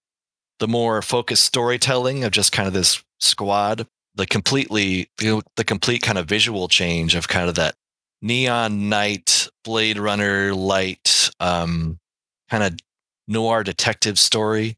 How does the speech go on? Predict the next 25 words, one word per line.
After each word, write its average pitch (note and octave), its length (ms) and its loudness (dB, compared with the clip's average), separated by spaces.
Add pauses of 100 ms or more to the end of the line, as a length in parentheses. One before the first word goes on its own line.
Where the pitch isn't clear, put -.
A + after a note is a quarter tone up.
that A#2+ 140 -10
they A2 100 0
were G#2+ 120 -2
going A2+ 260 0
for. B2+ 340 -2 (920)
And, G#3+ 200 2
you G#3 80 -2
know, D3+ 120 2
the, C#3+ 220 0
the C3 80 0
feel E3+ 260 0
of C3 80 -2
the B2 80 -2
character, B2+ 840 0 (500)
they G#2 100 -2
shortened A#2+ 520 0
the G2+ 360 0
camera A#2 400 0
of G#2+ 60 -4
the G#2+ 80 -2
character, G#2+ 600 0
they G2+ 80 2
made G2+ 220 0
the G2 80 -2
jumps G2 520 0